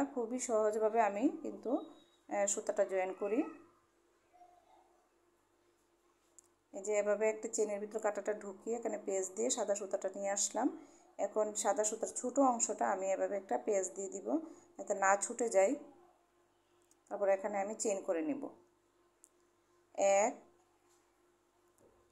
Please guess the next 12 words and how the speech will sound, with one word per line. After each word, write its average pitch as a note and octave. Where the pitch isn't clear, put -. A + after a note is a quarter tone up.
দুই, F3+
তিন, D4+
তিনটি G3
চেইন A3
করে A3
নিয়েছি। A3
এখন A#3
আমি G3
ট্রিপল B3
ক্রোশেট A#3
করব G3
একটি A3